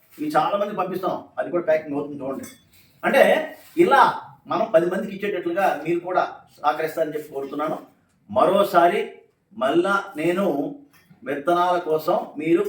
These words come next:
పోస్టేజ్ అమౌంట్ పంపించండి అని క్లియర్గా వీడియో చేసిన తర్వాత మాత్రమే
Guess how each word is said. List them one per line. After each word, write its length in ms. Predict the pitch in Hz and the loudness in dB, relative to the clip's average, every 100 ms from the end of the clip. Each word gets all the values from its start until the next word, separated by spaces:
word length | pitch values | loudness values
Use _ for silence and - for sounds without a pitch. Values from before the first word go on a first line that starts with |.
| - 139 | -6 -2
పోస్టేజ్ 440 | 165 - 170 165 | -2 0 2 2
అమౌంట్ 340 | 147 - - | 2 -2 -2
పంపించండి 800 | 135 147 143 139 139 139 147 147 139 | -6 -6 -6 -4 -4 -4 -4 -4 -6
అని 160 | 139 | -10
క్లియర్గా 500 | - 170 202 196 202 | -2 0 0 2 2
వీడియో 240 | 156 160 170 | 2 2 0
చేసిన 360 | - 156 143 | -2 -14 -12
తర్వాత 520 | 139 127 139 151 - 127 | -6 -2 -2 -2 -4 -4
మాత్రమే 720 | 131 - 170 220 - - | -4 -2 0 0 0 -6